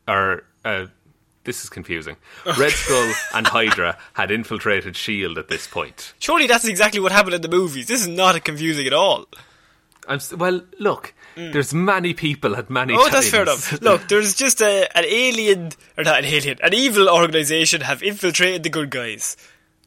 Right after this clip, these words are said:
Speaker 1: Exactly.
Speaker 2: Yeah.
Speaker 1: Thank you. Uh, so in light of these events, Walker was deemed unworthy of the Captain America title. Um, because of all, everything he did,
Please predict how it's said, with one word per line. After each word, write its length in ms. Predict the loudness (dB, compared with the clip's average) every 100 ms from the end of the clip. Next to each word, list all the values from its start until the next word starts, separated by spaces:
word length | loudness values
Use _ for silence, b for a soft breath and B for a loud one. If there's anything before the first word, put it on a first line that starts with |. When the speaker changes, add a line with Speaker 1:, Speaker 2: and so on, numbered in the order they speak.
| -12
Speaker 1:
Exactly. 600 | -8 -4 -2 -4 -6 -16 -18 _
Speaker 2:
Yeah. 60 | -6
Speaker 1:
Thank 240 | -6 -6
you. 200 | -14 -16 _ b b b b
Uh, 300 | -4 -2 -2
so 160 | -2 -2
in 80 | 0
light 200 | 0 0
of 80 | -2
these 180 | -2 -2
events, 520 | -4 -4 -6 -14 -16 b b -2
Walker 360 | 0 0 -2
was 200 | -4 -4
deemed 360 | -6 -6 -6 -6 -4
unworthy 720 | -4 0 2 2 0 -6 -8
of 140 | -8 -8
the 80 | -6
Captain 400 | -4 -6 -8 -6
America 360 | -4 -4 -6
title. 500 | -6 -6 -6 -10 -18 _ _ _ _ _ _ _ _ _
Um, 540 | -4 -2 -2 -6 -12 -12
because 300 | -4 -2 0
of 100 | 2
all, 200 | 2 0
everything 340 | -2 -2 -2 -2
he 100 | -2
did, 400 | -2 -2 -4